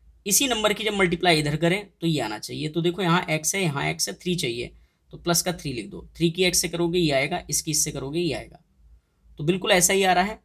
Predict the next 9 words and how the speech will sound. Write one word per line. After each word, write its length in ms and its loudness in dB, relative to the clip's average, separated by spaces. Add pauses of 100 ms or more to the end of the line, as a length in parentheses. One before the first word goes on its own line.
यानी 200 0
कि 120 -2
पीछे 260 -6
के 120 0
सारे 260 0
स्टेप्स 400 -2
हमारे 300 0 (300)
करेक्ट 320 -10
हैं। 100 -2